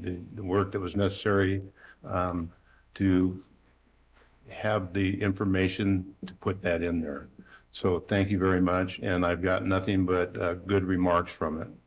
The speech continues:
especially the people that live there, um, with the number of, um,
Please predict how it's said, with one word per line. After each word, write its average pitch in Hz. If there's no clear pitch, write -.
especially 95
the 85
people 98
that 87
live 87
there, 80
um, 87
with 85
the 95
number 90
of, 78
um, 85